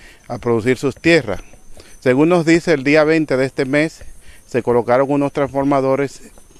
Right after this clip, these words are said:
e iniciaron el proceso de marcha de este, del mismo y lograron poner una cantidad importante de agua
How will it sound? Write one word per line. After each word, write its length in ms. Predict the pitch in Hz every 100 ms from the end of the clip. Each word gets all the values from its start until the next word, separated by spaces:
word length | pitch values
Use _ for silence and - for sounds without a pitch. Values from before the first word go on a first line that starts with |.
| - - -
e 140 | 143
iniciaron 680 | 147 147 131 160 156 117 98 _ - - -
el 220 | 123 123
proceso 1040 | - 123 - 135 135 - 139 127 117 98 - _ _ - - -
de 140 | 120
marcha 540 | 117 151 156 131 127 113
de 140 | 113
este, 300 | 117 - 139
del 220 | 131 131
mismo 480 | 131 165 139 117 127 _ - - -
y 100 | 151
lograron 520 | 151 147 156 160 175
poner 640 | 156 156 139 151 147 107 87 - - - - - - -
una 220 | 127 147
cantidad 420 | 151 151 151 147
importante 640 | 147 139 139 139 143 135
de 140 | 143 143
agua 400 | 135 127 131